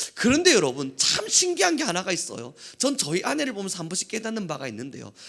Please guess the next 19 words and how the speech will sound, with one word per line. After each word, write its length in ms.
저희 260
아내는 360
절대 360
다이어트를 520
꿈꿔본 420
적이 180
없습니다. 500
그 100
사람은 560
이상해요. 720
먹을 260
걸 180
봐도 380
안 240
먹고 240
싶대요. 420
이게 160
놀라운 520
기적이거든요. 840